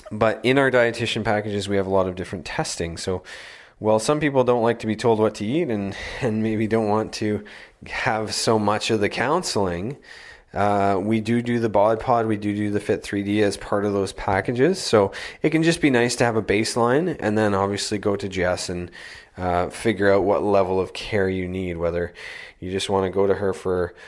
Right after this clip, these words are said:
uh, a small plan or whether you feel like it's a long-term thing. Maybe you're dealing with some sort of condition like diabetes or heart disease, and you need to make those lifestyle modifications and changes. Jess can coach you,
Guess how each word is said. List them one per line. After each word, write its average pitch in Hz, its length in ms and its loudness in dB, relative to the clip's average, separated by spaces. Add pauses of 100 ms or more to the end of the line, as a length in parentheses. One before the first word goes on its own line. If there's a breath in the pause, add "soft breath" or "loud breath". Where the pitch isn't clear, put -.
(240 loud breath)
uh, 85 260 -6
a 90 100 -4
small 98 640 2 (240 soft breath)
plan 139 560 2
or 110 360 2
whether 107 240 2
you 107 220 2
feel 113 400 2
like 107 180 2
it's 107 140 -2
a 110 40 4
long-term 104 600 2
thing. 110 260 0
Maybe 92 200 -2
you're 98 100 -2
dealing 104 320 0
with 98 120 -2
some 98 220 -2
sort 98 240 -2
of 95 180 0 (300 loud breath)
condition 117 460 0
like 98 180 2
diabetes 95 580 2
or 90 100 -2
heart 120 260 -2
disease, 110 420 -2 (380 loud breath)
and 180 200 4
you 139 80 4
need 120 200 4
to 117 60 2
make 107 200 2
those 104 240 2
lifestyle 98 460 2
modifications 95 800 -2
and 87 120 -4
changes. 123 560 2 (320 loud breath)
Jess 110 260 2
can 104 180 -4
coach - 340 -6
you, 95 220 -2